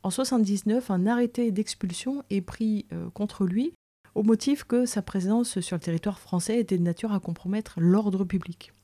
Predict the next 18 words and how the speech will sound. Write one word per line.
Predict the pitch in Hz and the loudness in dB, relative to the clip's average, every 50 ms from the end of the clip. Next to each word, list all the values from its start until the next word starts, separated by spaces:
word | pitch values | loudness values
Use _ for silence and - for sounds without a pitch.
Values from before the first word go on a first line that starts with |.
| - - - 170 | -20 -16 -12 -6
Il | 165 196 175 180 | -4 0 0 0
a | 170 | 2
reçu | 160 175 180 - - 233 220 | 2 0 -2 0 -2 -2 -2
cette | - 190 175 - | -2 -4 -4 -4
notification | 180 175 - 185 - - - 190 175 - 233 226 | -6 -6 -6 -10 -10 -4 -2 -2 -2 -2 -4 -4
quand | - 214 - | -4 -4 -4
il | - 160 170 | -4 -4 -4
était | 170 - 196 | -4 -4 -4
en | 190 165 160 165 | -4 -4 -4 -4
détention. | 160 170 - - 175 160 - - 160 - - _ - - - _ _ _ _ - | -6 -6 -6 -6 -6 -8 -6 -8 -12 -14 -14 _ -20 -20 -20 _ _ _ _ -4
Et | - 262 277 - - | -2 -2 -2 -2 0
il | 220 208 202 | 0 0 0
fait | 202 - 254 247 | 2 2 4 4
un | 226 208 196 185 185 | 6 6 4 2 0
premier | 180 - - 262 262 247 | -2 0 2 4 4 4
recours | 226 220 220 - 233 220 | 4 4 2 2 2 2
en | 202 | 2
annulation | 190 180 185 185 180 185 180 175 - - 208 202 196 | 4 4 4 2 2 2 0 -2 -2 -4 -4 -4 -4